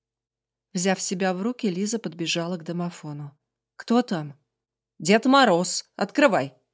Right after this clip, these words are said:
Дед Мороз даже не попытался изменить голос. Узнать Ярослава в нем было нетрудно. Лиза отперла дверь и замерла на пороге, испытывая такое облегчение,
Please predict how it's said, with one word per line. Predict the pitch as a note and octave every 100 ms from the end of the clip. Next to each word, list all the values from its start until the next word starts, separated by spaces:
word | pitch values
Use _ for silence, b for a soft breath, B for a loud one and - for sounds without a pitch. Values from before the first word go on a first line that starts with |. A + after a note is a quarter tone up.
| _ _ _ _ _ _
Дед | E3+ G3
Мороз | G#3 G#3 B3 C4
даже | G3 C4 C4+ A3+
не | G3+
попытался | F3+ F3+ F#3 G3 A3 B3+ -
изменить | F#3+ - E3+ F3 F3+
голос. | D#3+ D3+ C#3+ D3+ - _ _ _ _ -
Узнать | F#3+ G3+ G3+ G3+
Ярослава | G3 G3 G3 A3 A#3+ A3+
в | F3
нем | E3 D#3+ D3+
было | E3 F#3
нетрудно. | F3+ E3 - D#3 D#3 D3 D3+ _ _ _ _ _ _ _ -
Лиза | G3+ F#3 F#3+
отперла | - F#3 - F#3 F3 E3
дверь | E3 G#3+ A#3+ _ _ _
и | -
замерла | F#3+ G3 G3+ G#3 G#3
на | G3+
пороге, | G3 G3 A3 B3 G#3 - -
испытывая | - - A3 - G3 G3
такое | G3 G#3 - G3 E3+
облегчение, | E3 F#3 - - C#4 G#3 D#3